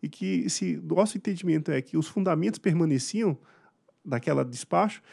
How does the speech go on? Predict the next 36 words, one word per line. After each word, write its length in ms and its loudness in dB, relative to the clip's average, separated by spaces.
nós 140 0
teríamos 300 -4
que 40 -14
trazer 280 0
novamente 420 -2
essa 120 -6
discussão 320 -8
pra 120 -4
diretoria. 580 -2
E 80 -6
assim 220 -2
o 60 2
fizemos. 500 -2
Então, 220 2
na 100 4
nossa 240 2
visão, 380 2
eh, 300 0
pra 200 4
essas 340 2
usinas, 680 0
Monte 220 -2
Cristo, 840 -2
eh, 380 0
Floresta, 720 0
Distrito 600 -6
um 160 2
e 40 2
dois, 240 -2
Novo 180 -2
Paraíso, 680 0
eh, 220 -4
não 260 2
tem 240 0
nenhuma 360 4
lacuna. 540 0